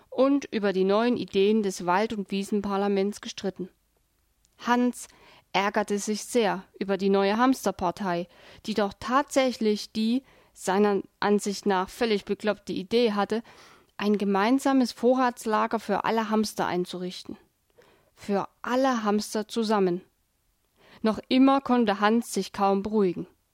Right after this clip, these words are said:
Diese Hamsterpolitiker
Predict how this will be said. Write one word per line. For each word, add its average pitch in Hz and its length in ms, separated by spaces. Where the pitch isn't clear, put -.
Diese 214 360
Hamsterpolitiker 208 1080